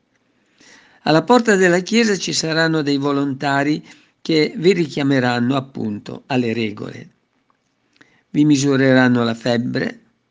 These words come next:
controlleranno se avete la mascherina e i guanti, vi chiederanno di igienizzare le mani e di recarvi nei posti preparati e di restarvi fino alla fine.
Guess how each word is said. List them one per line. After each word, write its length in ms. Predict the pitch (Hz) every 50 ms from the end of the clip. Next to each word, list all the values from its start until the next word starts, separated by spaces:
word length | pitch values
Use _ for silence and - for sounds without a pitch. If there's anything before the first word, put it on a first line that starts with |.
| _ _ _ _ _
controlleranno 1040 | - - 160 156 147 131 147 143 147 147 143 139 135 139 143 139 139 143 143 139 135
se 200 | 135 - - 139
avete 380 | 131 127 127 135 127 123 - 139
la 100 | 131 127
mascherina 800 | 123 127 127 127 - - - 135 131 127 127 127 131 127 123
e 80 | 123 120
i 60 | 120
guanti, 800 | 117 120 123 123 120 120 120 120 117 - - 165 185 180 - _ _ _ _ _ _ _ _ _ - - - - _ _
vi 100 | - 165
chiederanno 640 | 151 165 185 175 160 180 170 170 175 175 175 170 170
di 160 | 160 160 165
igienizzare 800 | 165 151 160 160 160 160 156 151 - 131 143 147 151 147 147 151 143
le 100 | 139 139
mani 640 | 139 135 139 139 143 139 139 147 151 151 - - _ _ _ _ _ _ _ _ _ _ _ _ _ _ _
e 120 | - 151
di 160 | 143 165 170
recarvi 640 | 170 180 180 175 - 185 190 196 202 196 190 190 202
nei 180 | 190 175 165 156
posti 460 | 156 - 151 143 135 135 - - 131
preparati 920 | 131 135 139 123 - 127 123 131 127 123 120 117 117 - 131 127 127 - _ _ _ _ _ _ _ _ _ _ _ _ _ _ _ _ _ _ _ _ _ _ _ _ - - _ _ _
e 180 | - 170 175 175
di 180 | 160 185 214
restarvi 920 | 214 208 202 190 - - 170 147 143 139 131 135 143 151 180 202 214 214 -
fino 520 | - _ - - 208 226 240 240 240 240
alla 180 | 240 226 214 196
fine. 560 | - - - 143 127 117 117 113 113 123 135